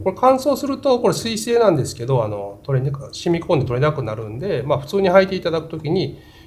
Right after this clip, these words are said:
色落ちとかはあまり心配ないかなと思います。こんな感じですね。まず塗ってみたら。ちょっとまず染み込む前浮いてますけど、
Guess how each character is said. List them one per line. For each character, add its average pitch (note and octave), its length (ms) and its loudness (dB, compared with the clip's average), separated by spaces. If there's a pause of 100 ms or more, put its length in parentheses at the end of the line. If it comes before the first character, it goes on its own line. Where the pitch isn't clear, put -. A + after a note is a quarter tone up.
色 C3 180 -4
落 A#2+ 140 -6
ち - 40 -18
と B2 100 -8
か A#2 140 0
は F#3 100 6
あ B2+ 60 4
ま A2 80 -2
り G#2 60 -6
心 G#2+ 220 -8
配 G#2+ 140 -10
な A#2 80 -6
い A2 80 -8
か G#2+ 100 -10
な E3 140 0
と C3+ 120 -6
思 F#2+ 180 -10
い G2+ 120 -20
ま B2+ 140 -6
す。 - 320 -16 (580)
こ C3 80 0
ん C3 40 4
な C3 100 4
感 C3+ 180 6
じ B2+ 60 0
で C3 80 2
す - 140 -8
ね。 G2 280 -16
ま G2+ 100 -10
ず G2 120 -20
塗 G2+ 80 -14
っ - 20 -14
て - 220 -18
み G2+ 100 -14
た - 140 -18
ら。 - 80 -18 (1000)
ち - 80 -12
ょ - 20 -8
っ - 20 -8
と D#3 60 -2
ま C#3 100 4
ず C3+ 80 0
染 D#3 200 2
み D3+ 40 -4
込 D#3+ 60 2
む D3+ 120 6
前 C3 180 6
浮 A#2+ 100 -2
い A#2+ 60 -4
て B2+ 100 -2
ま B2 160 0
す - 100 -10
け E2 120 -14
ど、 F#2 280 -18